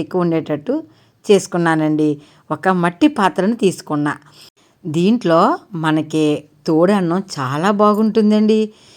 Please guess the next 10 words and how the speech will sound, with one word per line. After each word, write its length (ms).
ఇదిగోనండి, 580
అన్నాన్ని 340
అయితే 160
వేశానండి. 600
తర్వాత 460
మనం 220
ఇక్కడ 260
చిక్కటి 460
పాలుని 440
నేను 200